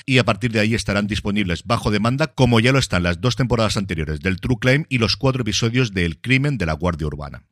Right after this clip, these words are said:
Otra que tampoco para por Navidad es Pluto T V. Os comentaba ayer cómo iba a lanzar a partir de enero un nuevo canal con westerns, y hoy anuncia que para estas fechas van a tener hasta cuatro nuevos canales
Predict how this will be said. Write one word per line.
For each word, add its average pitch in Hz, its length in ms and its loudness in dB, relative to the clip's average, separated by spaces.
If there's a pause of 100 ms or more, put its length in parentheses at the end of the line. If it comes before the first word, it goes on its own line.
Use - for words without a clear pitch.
Otra 160 240 4
que 131 100 2
tampoco 120 380 2
para 113 180 2
por 101 160 -2
Navidad 107 340 2
es - 180 0
Pluto 117 360 -2
T 98 100 -2
V. 208 300 2
Os 156 100 0
comentaba 107 420 0
ayer 98 200 -2
cómo 113 160 -2
iba 104 120 0
a 104 40 -2
lanzar 95 260 -4
a 90 60 -2
partir 123 460 -2
de 104 160 0
enero 80 340 -4
un 143 200 0
nuevo 123 200 0
canal 80 300 -4
con 131 200 -2
westerns, 170 600 0 (180)
y 127 200 0
hoy 165 100 4
anuncia 131 380 0
que 98 100 -4
para 101 240 0
estas 110 280 -2
fechas 156 500 0
van 131 160 0
a 123 80 2
tener 127 260 0
hasta 104 400 -4
cuatro 151 500 0
nuevos 131 300 0
canales 123 460 0